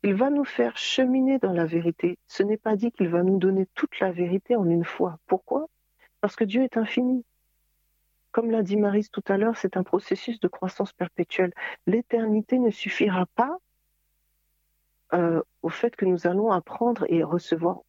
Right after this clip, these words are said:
perpétuellement des révélations sur la personne de Dieu. Donc, croire que ceux qui ont écrit la Bible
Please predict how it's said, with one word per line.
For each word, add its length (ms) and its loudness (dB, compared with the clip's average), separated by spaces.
perpétuellement 600 -2
des 140 2
révélations 600 -2
sur 220 -4
la 180 0
personne 400 -2
de 140 2
Dieu. 280 0
Donc, 400 0
croire 680 -4
que 260 0
ceux 160 -2
qui 180 -2
ont 60 2
écrit 300 -2
la 120 0
Bible 280 -2